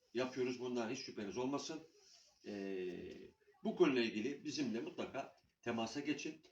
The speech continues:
WhatsApp'tan resimlerinizi atabilirsiniz. WhatsApp'tan soruları sorabilirsiniz. Gerçi birçok arkadaşım benimle temasa geçiyor, soru soruyor, bilgi alıyor. Bilgi alışverişinde,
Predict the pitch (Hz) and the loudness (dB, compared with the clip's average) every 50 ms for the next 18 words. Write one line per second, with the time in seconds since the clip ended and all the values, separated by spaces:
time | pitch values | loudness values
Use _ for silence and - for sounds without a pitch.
0 | _ _ _ _ 139 147 143 - - 147 131 - - 123 117 113 123 - - 131 | _ _ _ _ 0 0 0 0 0 -2 -2 -2 -2 -2 0 0 0 -2 -2 -2
1 | 123 123 120 117 117 120 - - 120 101 98 98 113 110 - - 98 95 92 - | 0 0 0 0 0 -2 -4 -4 -4 -4 -4 -2 -4 -4 -4 -6 -8 -10 -10 -12
2 | - _ _ _ _ _ _ _ _ _ - 127 127 127 - 139 131 - - 120 | -16 _ _ _ _ _ _ _ _ _ -6 -4 -4 -2 -2 -4 -4 -4 -4 -4
3 | 113 113 - 127 127 120 117 117 110 104 - 117 104 98 90 90 87 92 - - | -6 -4 0 2 2 2 2 2 0 -2 -4 -4 -4 -4 -4 -4 -6 -6 -6 -6
4 | 127 131 127 - 143 123 - - - 170 - 156 - - - - - 92 95 - | -6 -6 -4 -4 -4 -4 -2 -4 -6 -6 -4 -4 -4 -4 -4 -6 -6 -6 -6 -4
5 | - 92 87 - - _ _ _ _ _ _ 117 117 113 107 104 - - 104 95 | -6 -8 -10 -12 -16 _ _ _ _ _ _ 0 0 2 0 0 -2 -4 -6 -6
6 | 98 92 - 113 101 107 113 110 - - 110 98 95 87 - - 107 110 95 - | -6 -6 -8 -8 -6 -6 -6 -6 -2 -2 0 0 -2 -4 -6 -8 -6 -6 -6 -6
7 | 120 110 95 98 95 95 98 101 104 104 104 110 101 95 87 90 98 107 107 107 | -6 -4 -2 -2 -2 -2 -2 -2 -2 0 0 0 0 2 2 0 0 0 -2 -4
8 | 101 110 117 104 98 90 - - 101 - - - 98 90 92 85 - | -4 -2 -2 -2 -2 -4 -6 -8 -10 -10 -10 -10 -8 -6 -6 -8 -10